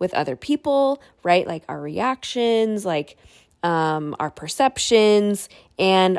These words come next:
our distinctive style of interacting with people. So it's how we perceive people, how we handle situations with people,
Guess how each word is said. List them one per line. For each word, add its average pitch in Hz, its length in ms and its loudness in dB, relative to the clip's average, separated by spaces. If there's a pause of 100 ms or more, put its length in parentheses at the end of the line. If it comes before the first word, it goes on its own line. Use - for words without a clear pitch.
our 180 140 0
distinctive 214 760 -2
style 233 1040 0
of 170 200 -4
interacting 143 680 -4
with - 180 -12
people. 98 340 -10
So 165 160 -4
it's 160 160 -4
how 226 420 0
we 190 480 -2 (280)
perceive 175 540 -4
people, 202 640 2 (200)
how 170 300 2
we 160 200 0
handle 170 600 -2
situations 185 800 -2
with 208 140 -4
people, 196 640 0